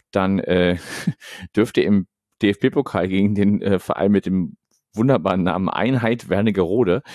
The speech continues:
und, äh, empfangt dann Hannover sechsundneunzig. Von meiner Seite wäre dann noch diese Frage nach dem Ausblick verknüpft mit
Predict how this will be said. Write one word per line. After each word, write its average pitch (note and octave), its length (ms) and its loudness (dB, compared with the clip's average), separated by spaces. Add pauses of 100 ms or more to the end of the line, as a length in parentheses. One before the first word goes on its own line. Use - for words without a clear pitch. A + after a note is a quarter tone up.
(440)
und, G2+ 460 2
äh, F#2 220 4
empfangt G2 440 -4
dann F#2 100 2
Hannover G2 320 0
sechsundneunzig. F#2+ 920 0 (600)
Von A2+ 240 -2
meiner A2 280 2
Seite A#2+ 240 -4
wäre G#2 120 2
dann A2 160 2
noch G2+ 180 2
diese G2+ 320 -6
Frage G#2 380 -2
nach G2+ 120 0
dem G2 180 -4
Ausblick G#2 340 -2
verknüpft - 640 -6
mit F#2+ 520 -2